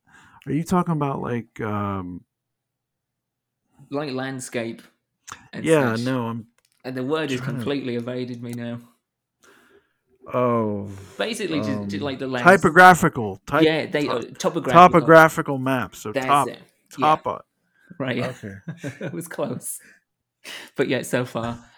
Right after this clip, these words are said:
Speaker 2: Um, yeah, that was a real sort of eye-opening thing for me because it was getting to see things that weren't city-based, that weren't,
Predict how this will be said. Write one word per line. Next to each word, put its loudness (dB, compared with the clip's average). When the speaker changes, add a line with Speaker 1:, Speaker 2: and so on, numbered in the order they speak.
Speaker 2:
Um, -4
yeah, -2
that -6
was -4
a -6
real -4
sort -8
of -10
eye-opening -8
thing -8
for -12
me -6
because -10
it -10
was -12
getting -8
to -12
see -8
things -12
that -10
weren't -12
city-based, -12
that -12
weren't, -8